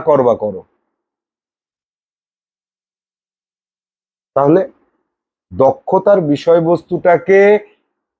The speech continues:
নিয়ে এগিয়ে যেতে হবে জীবনে, আপনার সন্তান ভালো জায়গায় যাবে। এবার আসা যাক যে এই যে রেজাল্ট নব্বই পেলে কি পাস হবে? অলিভিয়া, সুমাইয়া, সায়ন, সৌমিতা,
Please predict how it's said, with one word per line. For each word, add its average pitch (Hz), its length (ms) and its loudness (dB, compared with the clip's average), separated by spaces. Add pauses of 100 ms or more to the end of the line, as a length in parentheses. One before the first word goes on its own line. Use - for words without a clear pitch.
(220)
নিয়ে 151 400 0 (280)
এগিয়ে 135 420 2
যেতে 165 240 0
হবে 175 240 2
জীবনে, 180 420 0
আপনার 147 280 -2
সন্তান 165 400 -4
ভালো 139 240 2
জায়গায় 151 380 2
যাবে। 180 200 2
এবার 156 220 2
আসা 151 240 -2
যাক 180 260 -2
যে 220 120 -2 (480)
এই 175 120 2
যে 202 160 2 (420)
রেজাল্ট 165 600 2 (320)
নব্বই 151 460 0
পেলে 190 240 2
কি 202 120 -2
পাস 165 300 -2 (120)
হবে? 185 260 2 (640)
অলিভিয়া, 175 600 2
সুমাইয়া, 160 640 0
সায়ন, 160 480 0 (120)
সৌমিতা, 156 600 2